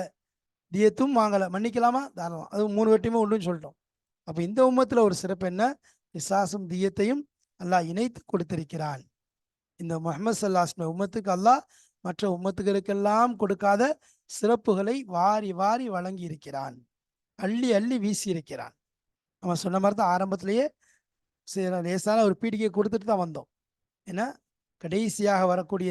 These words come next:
சமுதாயம் முதலாவது சொர்க்கத்தில் நுழையக்கூடிய சமுதாயம். இந்த உம்மத் சொர்க்கத்தில் நு-, எப்படி இந்த நபி சொர்க்கத்தில் நுழையும் வரைக்கும் மற்ற நபிமார்கள் நுழைய முடியாதோ, அதேபோல் இந்த சமூகம், முஹம்மது ஸல்லல்லாஹு அலைஹி வஸல்லம் சமூகம்,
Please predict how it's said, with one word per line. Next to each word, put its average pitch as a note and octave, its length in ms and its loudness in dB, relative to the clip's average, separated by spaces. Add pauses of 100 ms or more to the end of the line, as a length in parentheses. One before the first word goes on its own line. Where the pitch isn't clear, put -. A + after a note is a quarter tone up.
சமுதாயம் G#3+ 580 2 (420)
முதலாவது A3+ 480 4
சொர்க்கத்தில் F#3 480 -4
நுழையக்கூடிய F3 440 -2 (120)
சமுதாயம். B2+ 400 -8 (680)
இந்த F3+ 180 0 (120)
உம்மத் A3 300 0
சொர்க்கத்தில் G3+ 480 0
நு-, F#3+ 160 -2
எப்படி G#3 160 -2 (100)
இந்த G3+ 140 -2
நபி F#3+ 220 0 (140)
சொர்க்கத்தில் G#3 460 0
நுழையும் G#3 300 2
வரைக்கும் G3+ 360 0 (500)
மற்ற F#3 280 -4
நபிமார்கள் A3+ 540 4
நுழைய G#3 220 2
முடியாதோ, F#3 480 2 (560)
அதேபோல் A#3 460 2
இந்த A3+ 120 -4 (140)
சமூகம், G3 400 0 (520)
முஹம்மது A3 400 -4
ஸல்லல்லாஹு G#3+ 360 2
அலைஹி G3 120 -2
வஸல்லம் F3+ 400 -6
சமூகம், G3+ 380 2